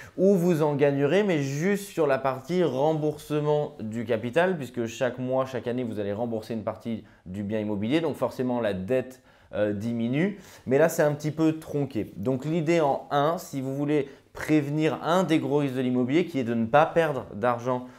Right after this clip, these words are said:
euh, à la revente, c'est bien entendu rentrer initialement sur un produit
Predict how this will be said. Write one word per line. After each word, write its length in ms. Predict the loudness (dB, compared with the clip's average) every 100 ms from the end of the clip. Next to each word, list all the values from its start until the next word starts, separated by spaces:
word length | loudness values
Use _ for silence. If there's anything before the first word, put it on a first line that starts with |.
| -16 -2
euh, 180 | 0 0
à 140 | 0
la 140 | 0 2
revente, 320 | 4 4 2
c'est 180 | -2 -2
bien 220 | -2 -2
entendu 320 | -2 -2 -2
rentrer 360 | -2 -2 -2 -4
initialement 440 | -2 -2 -2 -2
sur 200 | -2 -4
un 80 | -4
produit 480 | -2 -2 -2 -4